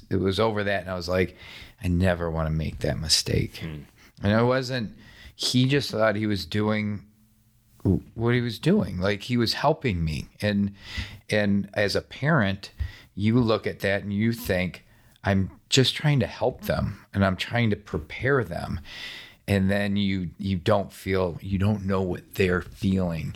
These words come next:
Speaker 2: Mm-hmm.
Speaker 1: And that goes back to that whole thing and of being,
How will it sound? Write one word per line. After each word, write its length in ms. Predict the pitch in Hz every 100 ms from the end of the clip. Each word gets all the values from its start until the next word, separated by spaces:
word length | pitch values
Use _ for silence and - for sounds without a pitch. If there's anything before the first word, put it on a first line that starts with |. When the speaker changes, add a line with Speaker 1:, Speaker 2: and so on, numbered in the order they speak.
| 127
Speaker 2:
Mm-hmm. 400 | 104 85 85 87 90 - - -
Speaker 1:
And 300 | 104 95 90
that 180 | 98 101
goes 280 | 110 101 90
back 360 | - 95 95 -
to 120 | 98
that 260 | 95 92 -
whole 420 | - 95 95 95
thing 580 | - 92 90 95 101 - -
and 380 | 98 90 90 85 _ -
of 240 | 95 80
being, 580 | 104 101 98 95 90